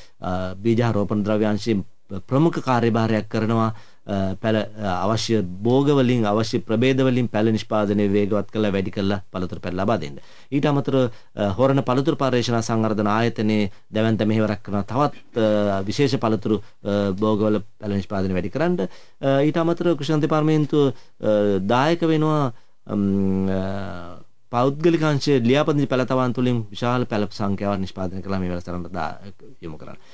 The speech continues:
ඊට අමතරව, අ, ආයෝජන සැලැස්ම නැත්නම්, අ, පෞද්ගලික අංශ දිරිගැන්වීමේ වැඩසටහන් රාශියක් වෙන පළතුරු වගාව වාණිජ මට්ටමින් කරන්න. අපි දන්නවා දැනට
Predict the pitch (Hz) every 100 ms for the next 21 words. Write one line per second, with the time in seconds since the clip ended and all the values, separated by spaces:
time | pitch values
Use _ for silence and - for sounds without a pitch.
0 | - 196 202 190 185 170 160 135 - -
1 | - 104 104 101 98 92 92 82 73 65
2 | - - - 113 147 175 165 160 - 113
3 | 98 - 101 110 110 117 101 - - 98
4 | 98 107 135 147 170 160 151 127 151 151
5 | 151 143 139 135 117 117 - 123 107 110
6 | 110 110 107 101 101 101 107 104 104 104
7 | 98 98 123 160 156 120 98 92 85 78
8 | 78 73 - - - 92 107 92 - 101
9 | 95 110 127 156 151 113 117 113